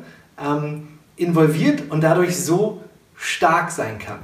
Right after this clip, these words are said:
Also, wenn wir über Geschmack im weiteren Sinne sprechen, dann sprechen wir über verschiedene Sinne.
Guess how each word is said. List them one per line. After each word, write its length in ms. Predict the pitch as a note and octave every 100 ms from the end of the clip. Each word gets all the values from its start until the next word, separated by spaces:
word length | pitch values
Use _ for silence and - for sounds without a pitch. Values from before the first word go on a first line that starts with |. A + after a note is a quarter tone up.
| F2 - _ _ _ _ - - _
Also, 260 | D#3+ D3+ D3+
wenn 120 | E3
wir 100 | G3+
über 180 | F#3 E3+
Geschmack 420 | D#3+ D#3+ A#3+ A#3+
im 80 | F#3
weiteren 340 | G3 G3 F#3+
Sinne 240 | E3+ - -
sprechen, 440 | - - E3 E3 - -
dann 200 | E3+ G3+
sprechen 280 | G#3 G3 G3
wir 60 | F#3
über 120 | F3
verschiedene 400 | F3 F3+ E3 -
Sinne. 260 | A2+ G2+